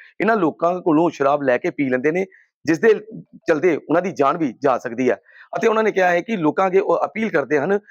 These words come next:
ਕਿ ਇਹੋ ਜਿਹੇ ਲੋਕਾਂ ਕੋਲੋਂ ਸ਼ਰਾਬ ਨਾ ਪੀਣ ਅਤੇ ਐਕਸਾਈਜ਼ ਵਿਭਾਗ ਦੇ ਵੱਲੋਂ ਅੱਜ ਅਨਾਉਂਸਮੈਂਟ ਕੀਤੀ ਜਾ ਰਹੀ ਹੈ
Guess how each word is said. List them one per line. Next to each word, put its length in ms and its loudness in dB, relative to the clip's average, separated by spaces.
ਕਿ 80 0
ਇਹੋ 300 2
ਜਿਹੇ 140 4
ਲੋਕਾਂ 340 0
ਕੋਲੋਂ 200 0
ਸ਼ਰਾਬ 340 0
ਨਾ 200 0
ਪੀਣ 280 -2
ਅਤੇ 460 -4
ਐਕਸਾਈਜ਼ 380 -4
ਵਿਭਾਗ 220 4
ਦੇ 100 0
ਵੱਲੋਂ 240 0
ਅੱਜ 100 -2
ਅਨਾਉਂਸਮੈਂਟ 460 0
ਕੀਤੀ 300 -4
ਜਾ 180 2
ਰਹੀ 220 -2
ਹੈ 100 2